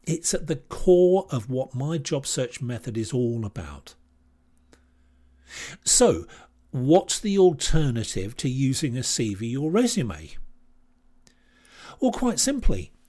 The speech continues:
don't use one or even anything similar. Ever since I adopted the system of finding work that I outline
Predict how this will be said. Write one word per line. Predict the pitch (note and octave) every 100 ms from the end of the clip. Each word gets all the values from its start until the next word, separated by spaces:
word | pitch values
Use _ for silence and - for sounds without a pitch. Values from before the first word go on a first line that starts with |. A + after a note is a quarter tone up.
| _ -
don't | G#3+ G#3
use | F3 C4 C#4 -
one | F#2+ F2+
or | D3+ D3+ D#3 -
even | F3+ F#3 E3+
anything | F3 F3 D3+ G#3+ G3
similar. | - C4 B3+ F#2 - _ _ _ _ _ _ _ _ _ _ - - -
Ever | G#3 A#3+ A#3
since | B3 G3 D#3+
I | F#3
adopted | E3+ B2 - E3+ - F3+ C#3
the | C3+
system | - D3+ - D3+
of | B2+ -
finding | - F3+ G3 A3 F#3
work | G#2+ F2 A2+ D3
that | D3 C3 -
I | C#3 F#3 G3+ -
outline | D#3 E3 C3 B2 A#2+ A2